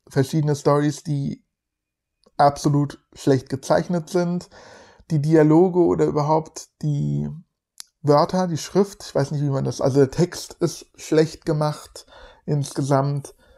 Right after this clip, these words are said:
Ja, die erste Geschichte ist noch ganz okay, aber dann ist danach einfach nur nicht lesenswert.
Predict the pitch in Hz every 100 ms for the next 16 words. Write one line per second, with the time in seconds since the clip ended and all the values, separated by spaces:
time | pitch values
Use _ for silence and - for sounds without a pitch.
0 | _ _ _ _ _ - 139 135 120 123
1 | 165 160 160 165 - 170 180 165 160 -
2 | 151 151 151 147 - 165 165 143 143 143
3 | 143 151 - 139 135 139 - 147 143 139
4 | 143 139 139 - 143 139 139 139 139 135
5 | - 135 131 127 -